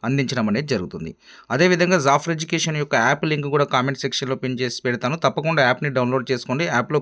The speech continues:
ప్రీవియస్ క్వశ్చన్ పేపర్స్ and పీడీఎఫ్ నోట్స్, అదేవిధంగా అన్ని రకాల గైడ్లు మ్యాథ్స్కి సంబంధించి దీంట్లో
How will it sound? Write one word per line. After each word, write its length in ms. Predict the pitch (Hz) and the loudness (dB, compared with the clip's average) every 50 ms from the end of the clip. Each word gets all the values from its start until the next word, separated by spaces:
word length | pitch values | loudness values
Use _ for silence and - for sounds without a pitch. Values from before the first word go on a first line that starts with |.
| - | 0
ప్రీవియస్ 300 | 135 131 131 147 143 - - | 0 0 0 0 -2 -2 -2
క్వశ్చన్ 260 | 139 - - 139 127 131 | -4 -2 -2 -2 -2 -2
పేపర్స్ 320 | 135 131 139 143 143 - | -2 -2 -2 -4 -4 -4
and 80 | 143 123 - | -6 -4 -4
పీడీఎఫ్ 300 | 123 120 120 131 127 - 123 120 | -2 -2 0 0 -2 -2 -2 -2
నోట్స్, 220 | 117 120 123 - 127 | -2 -2 -2 -2 -4
అదేవిధంగా 500 | 117 113 120 120 120 113 117 117 127 127 113 110 - - - - - - - - - - | -2 -2 -2 -2 -2 -2 -2 0 2 2 0 0 -4 -8 -18 -20 -20 -20 -20 -20 -10 -4
అన్ని 140 | 127 135 156 147 | -2 2 4 4
రకాల 260 | 160 160 160 156 151 147 143 131 113 120 | 4 4 4 4 6 6 4 4 4 4
గైడ్లు 280 | 123 127 131 127 123 123 117 123 | 4 4 4 2 0 0 2 2
మ్యాథ్స్కి 320 | 123 123 - - 113 - - | 2 2 0 -2 -4 -2 -2
సంబంధించి 500 | 127 120 117 117 117 117 110 - - 131 123 117 117 127 - _ - _ _ - 131 | 0 0 0 0 0 0 -2 -4 -4 -4 -4 -4 -6 -6 -10 _ -20 _ _ -6 -4
దీంట్లో 180 | 127 117 123 | -2 -2 -2